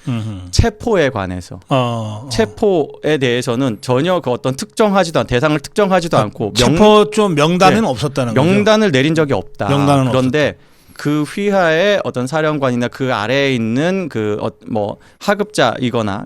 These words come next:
Speaker 2: 그런 어떤 실무 단계에서 자기들 스스로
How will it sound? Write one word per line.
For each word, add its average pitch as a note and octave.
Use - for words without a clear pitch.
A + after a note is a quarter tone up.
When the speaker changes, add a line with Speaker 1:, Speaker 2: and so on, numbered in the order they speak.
Speaker 2:
그런 D3+
어떤 C#3
실무 A3+
단계에서 C#3+
자기들 G3+
스스로 F3+